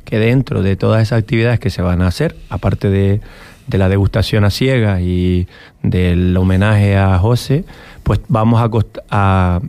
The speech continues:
a contar con la inestimable, eh,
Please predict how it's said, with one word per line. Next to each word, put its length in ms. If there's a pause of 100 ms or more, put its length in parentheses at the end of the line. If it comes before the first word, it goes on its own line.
(200)
a 100
contar 380
con 160
la 340
inestimable, 1160
eh, 340